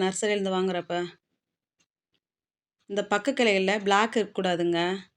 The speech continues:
அதே மாதிரி பார்த்தீங்கன்னா இந்த இலைகளும் நல்லா பிளாக் ஆயிட்டு இருக்கும், அந்த மாதிரி செடி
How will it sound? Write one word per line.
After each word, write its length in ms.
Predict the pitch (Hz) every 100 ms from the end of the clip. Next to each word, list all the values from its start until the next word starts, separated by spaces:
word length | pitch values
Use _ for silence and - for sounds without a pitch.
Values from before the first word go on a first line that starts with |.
| _ _ _ _ _ _ _ _ _ - 202
அதே 140 | 226 247
மாதிரி 140 | 220
பார்த்தீங்கன்னா 360 | 196 190 202 240 233
இந்த 120 | 196 190 180 170 160 160 160 _ _ _ _ _ 196
இலைகளும் 540 | 226 254 269 277 247
நல்லா 180 | 214 220 196
பிளாக் 300 | 202 226 226
ஆயிட்டு 200 | 220 202 185
இருக்கும், 240 | 175 175 175
அந்த 100 | 185
மாதிரி 160 | 190 185
செடி 140 | 196